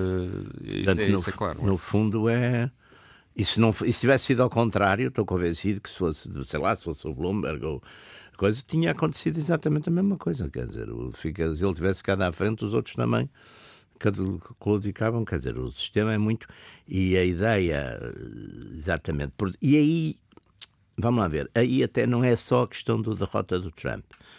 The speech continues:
Speaker 2: é a própria ideia, porque temos que ver, enfim, as relações do, digamos, da, da esquerda, ou comunista ou socialista, com o Partido Democrático são relações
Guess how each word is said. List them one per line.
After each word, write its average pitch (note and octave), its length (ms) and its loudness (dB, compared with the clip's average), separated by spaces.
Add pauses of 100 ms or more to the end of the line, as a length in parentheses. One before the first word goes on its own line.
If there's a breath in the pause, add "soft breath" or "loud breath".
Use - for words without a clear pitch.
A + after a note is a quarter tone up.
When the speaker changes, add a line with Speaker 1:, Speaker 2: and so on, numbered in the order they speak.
(260 loud breath)
Speaker 2:
é A2 200 6
a G#2 40 2
própria G#2+ 600 0
ideia, E2+ 440 0
porque - 200 -12
temos A2+ 220 0
que - 100 -12
ver, G#2+ 120 2 (640)
enfim, D#2 180 -2 (460)
as G2+ 100 -4
relações F2 680 0
do, C2+ 240 -6 (440 loud breath)
digamos, F2+ 460 0
da, D#2 220 -2
da C#2 140 -4
esquerda, F#2 560 2
ou C2+ 160 -2
comunista F#2 540 -2
ou E2+ 40 0
socialista, D#2 600 -4
com A#2 120 -2
o G#2 40 -4
Partido F#2+ 320 -2
Democrático F2+ 580 -2
são A2+ 140 0
relações A2 540 -4